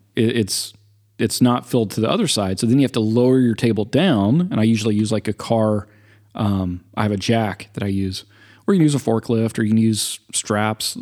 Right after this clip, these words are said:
a pulley, whatever, you know, or just muscle if it's not a heavy piece. But you let your form down so it's level, and then you continue filling. But once you let it down flat and you fill it up all the rest of the way, a little bit of concrete might seep out, but it just stops. I-, if you're not agitating the form,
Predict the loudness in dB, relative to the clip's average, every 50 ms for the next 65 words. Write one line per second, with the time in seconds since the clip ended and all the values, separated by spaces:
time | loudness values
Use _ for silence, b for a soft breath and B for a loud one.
0 | -10 -10 -10 -6 -2 0 0 2 2 2 2 2 2 2 0 -2 -2 -6 -8 _
1 | _ -4 -2 -2 0 0 0 0 0 2 2 2 2 2 0 -4 -6 -8 -8 -10
2 | -10 -6 -4 -4 -4 -4 -6 -6 -6 -6 -4 -2 -2 -2 -2 -2 -2 0 0 0
3 | 0 -2 -4 -10 b b b b b b b b b b -6 -2 0 2 2 2
4 | 2 0 -2 -2 0 2 2 4 2 2 2 2 2 0 0 -2 -4 -8 _ _
5 | _ _ _ _ _ -6 -6 -4 -4 -6 -4 -2 0 0 0 0 -2 -4 -6 -8
6 | B B B B B B B B B B B 0 2 4 4 2 0 -2 -2 0
7 | 0 0 0 0 0 0 0 -2 -6 -12 _ _ _ _ _ _ _ _ _ _
8 | _ _ _ _ _ 0 0 0 2 2 2 2 2 2 0 2 4 4 4 4
9 | 4 2 2 2 2 2 2 0 0 0 -2 -2 -2 0 0 0 0 -2 -4 -6
10 | -8 -12 -18 -8 _ 0 0 2 0 -2 -2 0 0 2 2 2 2 2 0 0
11 | 0 0 0 0 -2 -2 -2 -2 0 2 2 2 2 0 0 0 2 4 4 4
12 | 4 2 0 0 0 -2 0 0 0 0 2 2 0 0 0 0 -2 0 0 0
13 | 0 0 0 0 0 -2 0 -2 -4 -4 -2 -2 -2 -4 -4 -6 -8 -6 -2 -2
14 | -2 0 -2 -2 0 2 2 2 2 2 0 -2 0 -2 -2 0 0 2 2 2
15 | 0 0 0 0 0 2 2 2 0